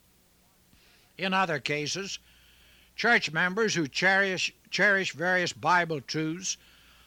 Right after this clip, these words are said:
are not well enough grounded in the Scriptures to give an answer to those who challenge them. The tendency, therefore, is to become church introverts,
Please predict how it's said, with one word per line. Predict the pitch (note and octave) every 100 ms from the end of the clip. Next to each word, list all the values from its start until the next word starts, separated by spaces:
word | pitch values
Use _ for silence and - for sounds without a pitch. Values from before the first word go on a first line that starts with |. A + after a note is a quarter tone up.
| _ -
are | C3+ F#3+
not | G#3 B3+ C4 -
well | A3+ A3
enough | G3+ F#3 C#3
grounded | A#2 G3 G#3+ F#3+ F3
in | E3 D#3
the | C3+
Scriptures | - G3+ - - C#2+ C2+ - - _ _ _ _ _
to | A#2+
give | A#2+ D#3+ B3
an | B3+
answer | A#3 G#3 D3 - D#3
to | G3 F#3
those | G3+ A3 G#3+
who | G3 G#3
challenge | D#3+ A3 A#3 F#3 C3+ F#2+ F2
them. | D2 B1+ - _ _ _ _ _ _ _ _
The | -
tendency, | - F3+ G3+ F3 F#3 - F3+
therefore, | E3+ G3+ F#3+ G#3 A#3+
is | A3+ F3
to | F#3
become | F#3 - G#3 G3+
church | - A3+ G#3
introverts, | B3 A#3 - C#3 A2 A2 - -